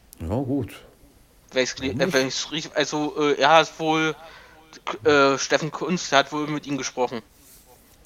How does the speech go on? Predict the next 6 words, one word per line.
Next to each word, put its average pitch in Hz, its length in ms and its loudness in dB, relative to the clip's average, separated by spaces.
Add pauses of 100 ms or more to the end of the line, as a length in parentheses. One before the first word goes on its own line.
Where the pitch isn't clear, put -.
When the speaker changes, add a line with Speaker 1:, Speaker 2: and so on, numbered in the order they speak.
Speaker 1:
Ja. 101 320 2 (1200)
Speaker 2:
Mit 139 180 -8
nach 120 100 -2
Tokio. - 220 -4
Speaker 1:
Wenn 123 160 6
Müller, 147 480 6